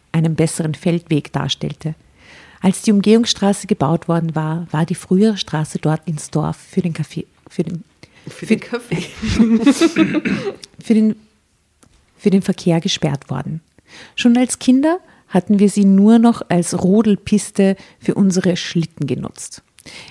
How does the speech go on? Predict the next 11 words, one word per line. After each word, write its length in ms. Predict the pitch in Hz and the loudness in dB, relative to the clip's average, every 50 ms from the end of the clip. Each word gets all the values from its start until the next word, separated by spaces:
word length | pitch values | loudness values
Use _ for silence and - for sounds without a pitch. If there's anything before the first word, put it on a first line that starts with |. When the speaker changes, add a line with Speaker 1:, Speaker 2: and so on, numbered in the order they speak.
| _ - | _ 2
Speaker 1:
Wäre 200 | 233 233 254 254 | 2 4 4 2
die 120 | 254 240 | 2 0
Frau 180 | - 220 214 208 | 0 -2 -2 -2
tatsächlich 840 | - 185 190 226 240 247 - - - 180 175 - 180 151 143 - | -2 -4 -4 -4 -4 -4 -4 -2 -2 -2 -2 -2 -6 -8 -6 -4
die 120 | - 190 | -2 0
neue 260 | 180 190 185 196 220 226 | 2 4 4 4 4 2
Strecke 360 | - - 196 196 - - 160 | 2 2 0 0 0 -2 -2
gelaufen, 580 | - 160 156 156 165 196 202 - - 151 160 156 _ _ _ _ _ _ _ - | -2 -2 0 0 0 0 -2 -4 -4 -6 -6 -6 _ _ _ _ _ _ _ 0
dann 140 | 180 170 151 | 0 2 2
hätte 280 | 156 180 - - 190 | 2 0 0 0 -4
sie 280 | 180 - - 165 165 | -2 -2 -6 -6 -6